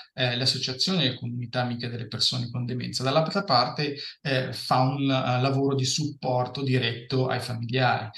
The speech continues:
Ecco, noi in particolare abbiamo un servizio che si chiama Pronto Alzheimer,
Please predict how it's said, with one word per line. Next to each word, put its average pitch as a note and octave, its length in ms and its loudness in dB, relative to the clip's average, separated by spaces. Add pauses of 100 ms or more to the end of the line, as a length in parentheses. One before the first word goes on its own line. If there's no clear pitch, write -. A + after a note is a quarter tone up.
(160)
Ecco, A2+ 300 -6
noi C3+ 400 0
in C3+ 160 -2
particolare C3 560 0
abbiamo B2+ 220 2
un A#2+ 40 -2
servizio B2+ 500 2
che B2+ 100 -2
si - 120 4
chiama A#2+ 240 0
Pronto C3 340 2
Alzheimer, C#3 840 2